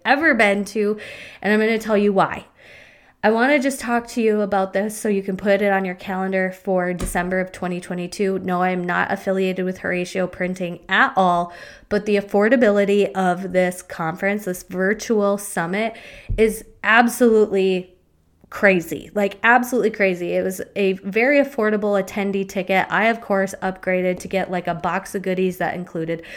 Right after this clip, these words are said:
their planner and stickers and pens and a baggie, baggie and a Bible study and a, all kinds of cool things, of course. And even that ticket was very, very, very affordable. So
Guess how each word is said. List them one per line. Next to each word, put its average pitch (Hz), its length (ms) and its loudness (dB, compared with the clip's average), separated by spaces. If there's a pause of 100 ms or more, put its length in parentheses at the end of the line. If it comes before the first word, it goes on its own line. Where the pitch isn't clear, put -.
(240)
their 254 140 2
planner 277 580 2
and 214 180 -2
stickers 226 640 0
and 208 160 0
pens 240 520 0
and 208 180 0
a 190 80 -2
baggie, 226 720 0
baggie 233 380 2
and 208 120 0
a 196 40 0
Bible 254 340 6
study 262 420 -2
and 202 180 0
a, 185 120 0 (400)
all 294 220 10
kinds 277 260 6
of 226 100 0
cool 240 200 4
things, 202 440 0
of 180 140 -6
course. - 380 -4 (240)
And 233 100 4
even 262 260 4
that 226 220 4
ticket 202 320 -2
was 185 360 2 (240)
very, 185 600 4
very, 170 340 -2
very - 280 -6
affordable. - 600 -8
So 175 400 0